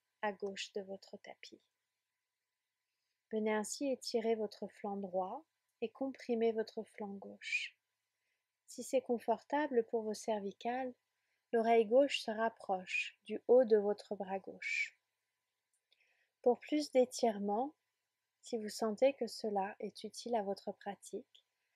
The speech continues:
vous pouvez venir croiser la cheville droite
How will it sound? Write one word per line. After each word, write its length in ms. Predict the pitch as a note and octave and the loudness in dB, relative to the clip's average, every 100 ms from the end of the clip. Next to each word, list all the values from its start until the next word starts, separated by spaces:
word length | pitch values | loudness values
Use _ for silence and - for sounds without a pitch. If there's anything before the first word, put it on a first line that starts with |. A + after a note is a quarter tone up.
| _ _ _ | _ _ _
vous 80 | A3 - | -20 -12
pouvez 320 | A#3+ A#3+ B3+ | 4 8 8
venir 380 | C4 A3 G#3+ - | 8 0 -2 -6
croiser 400 | - A#3 G#3 B3+ | 0 0 4 4
la 140 | B3 | 4
cheville 400 | G3+ - G#3 G#3 | 0 -4 -4 -4
droite 580 | F#3+ F#3+ B3 D4+ _ - | -4 -4 -4 -6 _ -20